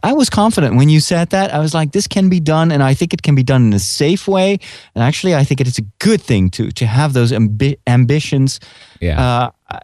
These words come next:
Speaker 1: a-, and, uh, we know, I mean, I didn't say that I was going to lose twenty pounds, 'cause if I would lose twenty pounds, I would be unhealthy. I would be underweight, <laughs> and that would be dangerous.
Speaker 2: Yes.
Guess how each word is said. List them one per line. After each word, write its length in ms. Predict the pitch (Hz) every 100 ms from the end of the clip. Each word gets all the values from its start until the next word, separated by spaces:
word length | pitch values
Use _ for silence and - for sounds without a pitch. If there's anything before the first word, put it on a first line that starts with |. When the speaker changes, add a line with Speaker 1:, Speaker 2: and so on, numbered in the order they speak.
| -
Speaker 1:
a-, 180 | -
and, 400 | - 131 139 139
uh, 160 | - 147 147
we 160 | 247
know, 160 | 302 240
I 140 | 180 214
mean, 180 | 254 -
I 160 | 226 381
didn't 320 | 359 170 - -
say 400 | - 175 156 143
that 160 | 135 135
I 120 | 156
was 140 | 196
going 240 | 147 123 120
to 100 | 123
lose 420 | 113 123 117 - -
twenty 300 | - 127 120
pounds, 400 | 107 98 98 123
'cause 120 | 190
if 140 | 190 202
I 80 | 196
would 160 | 175
lose 240 | 160 156 -
twenty 300 | 131 123 135
pounds, 320 | 185 180 143
I 80 | 165
would 220 | 170 151
be 160 | 170 - _
unhealthy. 440 | 180 156 208 269 135
I 60 |
would 180 | 143 151
be 120 | 131
underweight, 800 | - 165 165 156 165 247 120 110
<laughs> 40 |
and 80 | 170
that 160 | 262 254
would 140 | 311
be 120 | 233 220
dangerous. 680 | 220 311 247 135 - 113 -
Speaker 2:
Yes. 480 | 101 85 73 - -